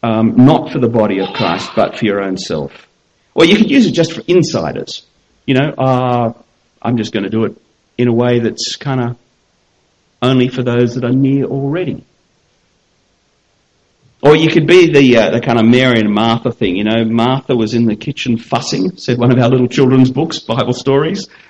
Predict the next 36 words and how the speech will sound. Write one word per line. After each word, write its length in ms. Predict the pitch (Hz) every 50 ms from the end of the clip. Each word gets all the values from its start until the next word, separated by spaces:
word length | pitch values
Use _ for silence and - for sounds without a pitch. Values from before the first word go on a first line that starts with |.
| _ _ _ -
She 140 | - 175 160
was 100 | 151 160
in 140 | 175 180
the 80 | 175 165
kitchen 340 | 160 - 156 - - 143 139
fussing. 400 | - - 160 147 143 - 135 127
The 140 | 127 139 135
event 520 | 127 123 123 147 160 156 135 117 - -
mattered 440 | 120 117 117 113 110 117 110 98 107
more 500 | 117 110 113 110 101 95 90 80 78 - _ _ _ _ _ _ _ _ _ _ _ _ _ _ _ -
than 140 | 117 107 107
the 100 | 98 -
person 540 | - - 110 101 101 - - - 67 - - _ _
on 160 | - 98 92
that 120 | 92 92 90
occasion. 540 | 90 - - 90 82 76 73 - - - - _ _ _ _ _ _ _ _ _ _ _ _ _
And 160 | - 92 92
Jesus 420 | - 107 98 92 - 98 92 -
says 260 | - - 92 87 85 -
to 160 | - 104 98
her, 420 | 90 82 60 - - - - - _ _ _ _ _
"Martha, 420 | 113 113 107 113 113 113 113 -
you 80 | 110 113
misunderstand. 720 | 113 120 117 110 95 80 - - - - 92 92 92 82 82 _ _ _ _ _ _ _ _ _ _ _ _ _ _ _ _ _ _ _ _ _ _ _ _ _
It's 80 | _
great 340 | _ - 131 131 135 127 131
that 140 | - - -
you've 100 | 92 -
got 220 | - 92 - -
this 120 | - 87 -
kind 200 | - 104 90 78
of 60 | -
hospitality 680 | - 98 - - - - - 117 107 101 95 90 87
thing 220 | 80 - - 92 82
happening, 460 | - 85 82 - - 67 82 90 85
but 220 | 85 92 - -